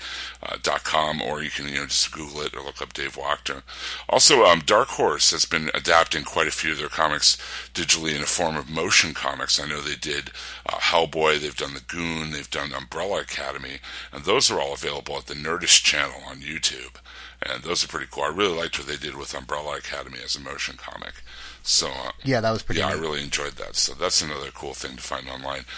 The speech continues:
Speaker 1: I mean, it's not just buying issues from Comixology, from the big two. There's a lot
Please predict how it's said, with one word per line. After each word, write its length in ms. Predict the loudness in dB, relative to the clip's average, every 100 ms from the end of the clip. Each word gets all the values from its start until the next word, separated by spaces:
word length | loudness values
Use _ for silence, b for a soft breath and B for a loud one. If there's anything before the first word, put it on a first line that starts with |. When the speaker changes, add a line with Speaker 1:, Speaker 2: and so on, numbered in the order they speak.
| B B -4
Speaker 1:
I 60 |
mean, 180 | 0 2
it's 200 | 4 6
not 200 | 6 6
just 240 | 6 6 6
buying 260 | 6 4
issues 400 | 4 4 4 0
from 140 | -2 -2
Comixology, 800 | -4 -2 0 0 0 -2 -2 -2
from 180 | -8
the 80 | -8
big 200 | -8 -2
two. 260 | -2 -2 -4
There's 240 | -2 -2
a 140 | -2 -4
lot 340 | 0 0 0